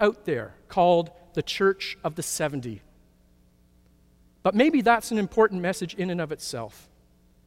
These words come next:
Perhaps their example of humble obscurity is a good one for the vast majority of us who try to spread the gospel message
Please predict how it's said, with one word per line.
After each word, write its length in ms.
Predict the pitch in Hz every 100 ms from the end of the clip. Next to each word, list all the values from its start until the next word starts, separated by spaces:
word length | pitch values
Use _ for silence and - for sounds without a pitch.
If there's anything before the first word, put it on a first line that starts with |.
| _ _ _ _ _ _ -
Perhaps 460 | 214 262 302 - -
their 540 | 147 202 240 247 240
example 640 | 202 160 196 196 208 190
of 100 | 156
humble 680 | - - 226 254 247 233 226
obscurity 880 | 170 - - 208 208 214 196 190 175 - _ -
is 160 | 190
a 60 | 185
good 380 | 147 196 214 180
one 440 | 156 117 104 98 _ _ _
for 140 | - 180
the 100 | 175
vast 380 | 190 240 262 214
majority 440 | 160 180 175 170
of 140 | 156 -
us 500 | 196 180 - - - - _ -
who 120 | 196
try 420 | - - 214 254
to 80 | 214
spread 300 | - 208 190
the 80 | 170
gospel 440 | 175 175 - 185
message 500 | 165 165 - 156 139